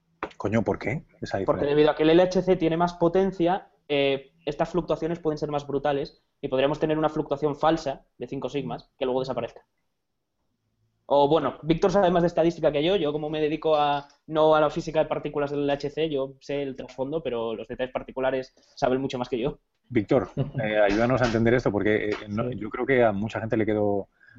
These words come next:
Speaker 1: eh, grabado en la memoria el tema del cinco sigma. Curiosamente, y voy a hablar, disculpadme, desde el punto de vista así más, más mediático,
Speaker 3: Ujú.
Speaker 1: eh, con, con el famoso, lo que luego acabaría siendo polvo interestelar, eh,
Speaker 3: <laughs>
Speaker 1: la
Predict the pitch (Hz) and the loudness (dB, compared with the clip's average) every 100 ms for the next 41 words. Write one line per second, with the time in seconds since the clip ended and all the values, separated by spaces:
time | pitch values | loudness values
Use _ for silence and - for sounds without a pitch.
0 | - _ 107 98 90 95 95 104 104 101 | -20 _ -4 -4 -2 0 4 4 4 2
1 | 101 95 101 98 92 101 107 - 101 101 | 0 0 2 2 0 0 -2 -2 -6 -4
2 | 107 117 - - - - _ 107 110 120 | -2 -2 -4 -14 -20 -20 _ 4 4 4
3 | 123 123 120 101 107 104 107 - - 98 | 2 2 2 4 4 4 2 0 -6 -6
4 | - 95 113 104 87 95 98 98 104 - | -4 -2 0 0 -4 -4 -2 0 -2 -4
5 | 95 92 - - 95 95 92 98 104 104 | -4 -6 -6 -8 -8 -6 -2 -2 -2 -6
6 | 117 _ - - 143 143 147 95 95 - | -6 _ -18 -2 0 2 0 -2 -8 -4
7 | 107 101 95 92 90 92 95 - 101 90 | 0 2 0 -2 -4 -4 -6 -2 0 0
8 | 92 90 - 95 101 117 98 95 90 87 | 0 -2 0 0 0 0 2 4 4 4
9 | 95 113 117 104 107 - 110 104 - 110 | 2 2 4 4 4 2 0 -2 0 0
10 | 101 95 90 95 - 98 160 _ _ _ | 2 0 -2 -8 -8 -8 -10 _ _ _
11 | _ _ - 101 92 90 - - - - | _ _ -8 -6 -4 -6 -8 -8 -10 -10
12 | 139 101 98 | -6 0 0